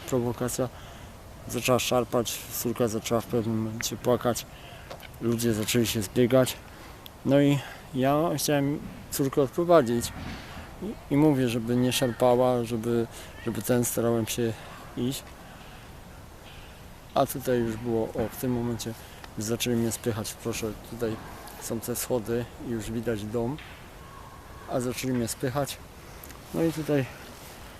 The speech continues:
tutaj zaczęli, i, zaczęli, żebym oddał dziecko, żebym, ja mówię, że chcę odprowadzić, no. Zresztą będzie na nagraniach. No a, a tutaj cały czas zaczęły się jakieś, że, że,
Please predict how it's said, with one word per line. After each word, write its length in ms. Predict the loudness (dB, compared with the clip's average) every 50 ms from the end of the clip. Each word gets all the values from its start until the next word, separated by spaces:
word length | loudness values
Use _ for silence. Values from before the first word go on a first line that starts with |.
| -12 -12 -12 -14 -16 -12 -6 -4
tutaj 260 | 0 2 4 4 4
zaczęli, 680 | 4 2 0 2 2 2 2 4 4 4 2 2 0 0
i, 800 | 0 0 2 2 0 0 -2 -2 -2 -2 -2 -2 0 0 2 4
zaczęli, 360 | 4 4 4 4 4 4 4
żebym 300 | 4 4 4 4 4 6
oddał 260 | 4 4 4 2 2 4
dziecko, 420 | 6 6 6 6 2 0 0 0
żebym, 360 | 0 0 -2 0 0 0 0 -2 -6 -10 -14 -14 -16 -16 -14 -10 4 8
ja 120 | 8 10 10
mówię, 280 | 10 8 8 6 6
że 160 | 6 6 4 4
chcę 220 | 4 6 6 6
odprowadzić, 720 | 6 6 4 4 6 8 8 8 8 6 4 0 -2 0
no. 180 | 0 0 0 -2 -2 -6 -10 -12 -12 -14 -14 -10 -6
Zresztą 400 | -6 -4 0 0 2 2 4 4
będzie 280 | 4 4 4 4 2
na 140 | 2 2 0
nagraniach. 580 | 0 0 0 2 2 2 2 4 4 4 2 2 -2 -8 -12 -12 -8 -4
No 300 | -2 0 2 4 6 6 6
a, 120 | 4 4 0 -4 -8 -12 -12 -12 -12 -12 -4 -4 -2
a 40 | -2
tutaj 420 | -2 -2 2 4 4 6 4 2 -2 -6 -8 2
cały 260 | 6 6 8 8 6
czas 320 | 6 4 4 4 2 0 -6 -10 -8 -6 -6 -6 -2
zaczęły 400 | 0 2 2 2 2 0 0 0
się 120 | 0 -2
jakieś, 280 | -2 -2 -2 -2 -4 -4 -8 -12 -12 -12 -14 -14 -12 -2
że, 360 | 2 4 4 6 4 2 0
że, 380 | 2 4 4 4 4 4 2